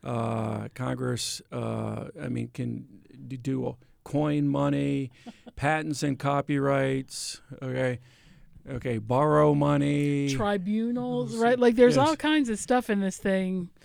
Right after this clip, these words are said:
Speaker 1: You know, provide
Speaker 2: that
Speaker 1: for the punishment of counterfeiters of securities.
Speaker 2: Uh, my favorite, they can punish pirates.
Speaker 1: Yes.
Speaker 2: It says in here specifically they can punish
Speaker 1: And in a
Speaker 2: pirates.
Speaker 1: previous podcast episode, uh, we already talked about how Congress can establish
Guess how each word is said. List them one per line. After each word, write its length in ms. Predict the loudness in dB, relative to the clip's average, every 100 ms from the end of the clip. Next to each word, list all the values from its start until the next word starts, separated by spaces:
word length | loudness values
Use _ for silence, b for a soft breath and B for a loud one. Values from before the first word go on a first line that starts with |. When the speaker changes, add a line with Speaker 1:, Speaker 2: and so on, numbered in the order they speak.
| b b
Speaker 1:
You 100 | 0
know, 140 | 0
provide 380 | 0 2 6 8
Speaker 2:
that 40 | 8
Speaker 1:
for 100 | 4
the 100 | 2
punishment 440 | 2 0 0 -2
of 140 | -2 -4
counterfeiters 760 | -4 -2 0 0 0 0 0
of 120 | -2 -4
securities. 920 | -6 -6 -2 0 2 0 0 -2 2
Speaker 2:
Uh, 140 | 2 4
my 300 | 2 2 2
favorite, 580 | 2 2 2 2 2 0 0
they 180 | 0
can 180 | 2 -2
punish 420 | -2 -2 -2 -6 -4
pirates. 640 | 0 0 0 -4 -10 -14 _ -10
Speaker 1:
Yes. 340 | -4 -4 -4
Speaker 2:
It 140 | -6 0
says 240 | 0 0
in 140 | -2 -4
here 200 | -4 -8
specifically 800 | -10 -12 -6 -6 -6 -6 -6
they 120 | -4 -4
can 140 | -6
punish 280 | -6 -6 -6 -4
Speaker 1:
And 220 | 2 4
in 60 | 6
a 40 | 4
Speaker 2:
pirates. 100 | 4
Speaker 1:
previous 380 | 2 2 2 0
podcast 560 | 0 0 -2 -4 -2
episode, 640 | -6 -6 -6 -4 -4 -6 -8
uh, 520 | -6 -4 -4 -6 -8
we 180 | -6 -4
already 220 | -2 -4
talked 240 | -4 -6 -4
about 280 | -4 -2 -2
how 140 | -4
Congress 460 | -4 -4 -4 -4 -6
can 200 | -6 -6 -4
establish 680 | -8 -6 -6 -4 -4 -6